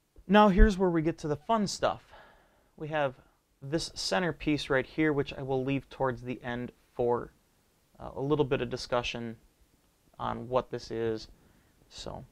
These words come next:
on the top, we have your five ten, and this is a reverse threaded adjustable center pin.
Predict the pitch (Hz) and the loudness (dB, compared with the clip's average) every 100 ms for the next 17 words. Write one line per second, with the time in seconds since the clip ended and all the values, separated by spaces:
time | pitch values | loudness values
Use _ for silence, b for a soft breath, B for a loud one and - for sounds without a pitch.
0 | _ _ _ _ 127 117 - 160 170 - | _ _ _ _ -10 -10 0 2 2 0
1 | - 139 123 131 127 120 127 123 - 127 | -10 -8 -6 -6 -6 -10 -10 -10 0 4
2 | 123 120 - 127 143 - 135 127 - 131 | 4 2 -6 -6 -6 -10 -10 -10 -8 -4
3 | 127 120 127 123 156 190 - - _ 139 | -4 -2 -4 -2 -2 -2 -8 -16 _ 0
4 | 131 127 131 - b b b b _ _ | 2 2 -6 -12 b b b b _ _
5 | 131 139 135 131 123 - 131 123 120 156 | -2 0 0 -2 -4 -2 -2 -2 -4 -4
6 | 185 | -4